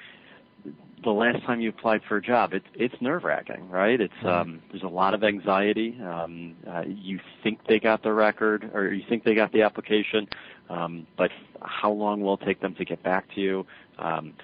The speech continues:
Speaker 1: where are you going for an interview? How do you get there? Who are you gonna speak to? Did they like you? You know, it's an incredible amount of anxiety during that, uh, very intimate portion of, uh, of, uh, candidate's life,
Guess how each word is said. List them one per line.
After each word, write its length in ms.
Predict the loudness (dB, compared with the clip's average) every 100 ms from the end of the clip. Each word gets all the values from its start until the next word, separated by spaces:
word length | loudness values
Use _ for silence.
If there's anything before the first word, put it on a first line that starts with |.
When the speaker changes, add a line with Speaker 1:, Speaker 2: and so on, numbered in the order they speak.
| -20 -8
Speaker 1:
where 220 | 0 2
are 60 |
you 120 | 2 0
going 320 | -2 -2 -4 -2
for 100 | -2
an 80 |
interview? 720 | -2 -4 -4 -2 0 2 0 -4
How 240 | -4 -4
do 60 | -4
you 120 | -6 -2
get 160 | -2 0
there? 420 | 0 2 4 2 -2
Who 220 | -6 -4
are 80 | -4
you 100 | -4
gonna 180 | -6 -8 -12
speak 260 | -6 -6 -6 -8
to? 320 | -2 0 -2 -2
Did 180 | -2
they 140 | 2 0
like 440 | 0 -2 -2 -2
you? 260 | -2 -2 -2 -10 -20 -18
You 80 | -12
know, 60 | -12
it's 100 | -12
an 80 | -18 _ _ -20 -18
incredible 460 | -10 2 2 2
amount 240 | 0 0 0
of 60 |
anxiety 520 | -2 0 0 2 -2 -4
during 220 | -6 -4
that, 220 | -2 -2 2
uh, 200 | 2 0
very 220 | -2 -2 -2
intimate 320 | -8 -6 -8 -10 -8
portion 380 | -6 -4 -4
of, 180 | -6 -6
uh, 280 | -4 -2 -2 -6 -14
of, 140 | -12 -6
uh, 200 | -2 -2 -2
candidate's 380 | -2 -2 -2 0
life, 240 | 0 0